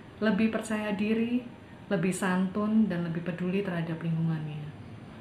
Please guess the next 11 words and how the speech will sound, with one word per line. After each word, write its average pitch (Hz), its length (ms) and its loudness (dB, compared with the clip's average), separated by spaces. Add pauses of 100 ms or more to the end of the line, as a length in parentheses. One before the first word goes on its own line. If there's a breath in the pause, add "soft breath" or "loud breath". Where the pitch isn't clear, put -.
(1200 loud breath)
Untuk 233 240 4
itu, 269 560 6
kami 208 240 4
mengucapkan 202 560 2
terima 185 240 2
kasih 185 480 2
yang 185 80 4
sebesar-besarnya 175 880 0
kepada 170 320 0
Bapak 165 320 -2
Ibu 175 180 -2